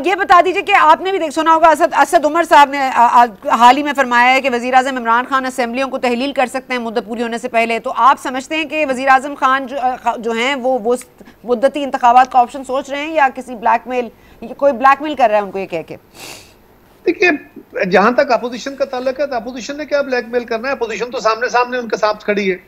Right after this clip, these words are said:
Speaker 1: हम्म।
Speaker 2: उनके सामने खड़ी है।
Speaker 1: हम्म।
Speaker 2: अब तो मुस्लिम लीग उनको अगर मौका देती है तो और बात है, वरना opposition तो उनको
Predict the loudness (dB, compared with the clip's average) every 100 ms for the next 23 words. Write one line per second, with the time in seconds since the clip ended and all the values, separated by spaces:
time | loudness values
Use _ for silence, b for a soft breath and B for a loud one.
0 | -14 -12 -12 -8 -4 -2 0 -2 -2 -4
1 | -2 -4 -8 -12 -12 -12 -8 -6 -4 -4
2 | -4 -4 -8 -6 -6 -4 -4 -2 -2 -2
3 | -4 -2 0 -2 -4 -6 -4 -4 -4 -4
4 | -2 -2 0 -2 -2 -6 -8 -10 -12 -8
5 | 0 0 0